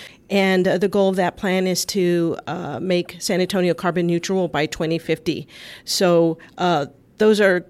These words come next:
great steps that we're taking, but we d-, we need to do more. And there are, and there are other cities and states like,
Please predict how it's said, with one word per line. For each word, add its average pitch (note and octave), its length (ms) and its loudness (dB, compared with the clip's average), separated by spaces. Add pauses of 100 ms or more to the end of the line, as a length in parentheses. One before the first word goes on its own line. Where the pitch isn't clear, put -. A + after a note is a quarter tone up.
(160)
great G#3 240 4
steps - 360 0
that - 120 -2
we're F3 140 0
taking, F#3 340 -2
but E3 140 -4
we F#3+ 120 0
d-, - 240 -10
we G3 160 2
need G3+ 160 6
to F#3+ 120 -4
do F#3 160 0
more. F3 360 -2 (240)
And A3 160 2
there C4 160 8
are, - 180 0
and A3+ 180 2
there B3+ 240 4
are - 160 -4
other A#3 540 4 (280)
cities A#3+ 400 0
and G#3+ 100 0
states A3 420 0
like, G3 320 -4